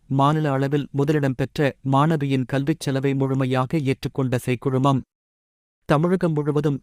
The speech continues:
நேற்று பன்னிரண்டாம் வகுப்பு பொதுத் தேர்வு முடிவுகள் வெளியான நிலையில் திருப்பூர் மாவட்டத்தில் இருபத்தி மூன்று ஆயிரத்து எண்ணூற்று நாற்பத்தொன்பது மாணவர்கள் தேர்வு எழுதிய நிலையில்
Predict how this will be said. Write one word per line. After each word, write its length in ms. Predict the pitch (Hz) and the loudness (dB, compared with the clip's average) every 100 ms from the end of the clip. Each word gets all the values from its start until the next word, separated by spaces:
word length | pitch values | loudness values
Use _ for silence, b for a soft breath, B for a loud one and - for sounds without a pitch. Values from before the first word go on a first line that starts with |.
| - | -2
நேற்று 380 | 143 151 - | 0 0 -2
பன்னிரண்டாம் 600 | 160 139 151 165 151 147 | -2 -2 0 0 0 0
வகுப்பு 400 | 135 131 143 160 | -2 -2 -4 -4
பொதுத் 280 | 160 139 139 | -4 -4 -2
தேர்வு 300 | 143 151 156 | 0 0 0
முடிவுகள் 520 | 139 135 131 143 160 - | -2 -2 -2 0 -2 -2
வெளியான 480 | 135 143 160 156 156 | -2 0 0 0 0
நிலையில் 380 | 127 135 139 - | -2 -2 -2 -2
திருப்பூர் 460 | 165 170 - 156 143 | -2 -2 0 -2 0
மாவட்டத்தில் 640 | 135 139 139 139 - 139 | 0 0 -4 -6 -4 -4
இருபத்தி 400 | 143 147 151 - | -2 0 0 -2
மூன்று 460 | 131 131 131 147 - | -2 -2 0 -2 -2
ஆயிரத்து 680 | - 135 160 151 - 147 135 | -2 0 0 -2 -2 -4 -2
எண்ணூற்று 520 | 135 147 147 - 139 | -2 -2 -4 -4 -4
நாற்பத்தொன்பது 880 | 135 135 143 - 135 135 127 135 147 | -2 -2 -2 -4 -4 -4 -2 0 0
மாணவர்கள் 600 | 139 135 151 135 139 139 | 2 2 2 0 0 -2
தேர்வு 380 | - 147 151 147 | 0 -2 0 -2
எழுதிய 300 | 127 139 139 | 0 0 0
நிலையில் 360 | 127 127 139 | -2 -2 -2